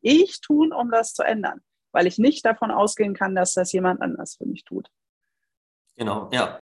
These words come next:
Speaker 2: Also Maren, du hast ja gerade dieses Fight-or-Flight-Prinzip, ne, die Evolution sozusagen ja angesprochen. Das ist ja da, wo wir quasi ja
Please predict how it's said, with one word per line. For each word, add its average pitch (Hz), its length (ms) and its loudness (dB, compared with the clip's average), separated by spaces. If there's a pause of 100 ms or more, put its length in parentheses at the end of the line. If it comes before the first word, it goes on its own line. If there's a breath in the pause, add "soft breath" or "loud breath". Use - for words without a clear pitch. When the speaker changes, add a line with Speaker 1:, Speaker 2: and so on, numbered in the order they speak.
Speaker 2:
Also 120 180 0
Maren, 120 200 4
du 117 80 2
hast 120 120 2
ja 117 60 -2
gerade 113 200 -2
dieses - 440 -6
Fight-or-Flight-Prinzip, 110 1800 -2 (460)
ne, 120 160 -2
die 120 100 -2
Evolution 113 600 4
sozusagen 104 720 -2
ja 98 220 -2
angesprochen. 110 560 -4
Das 104 120 -4
ist 104 120 -2
ja 101 80 -6
da, 104 400 -2
wo 101 140 -8
wir 98 240 0
quasi 98 400 -4
ja 90 280 -2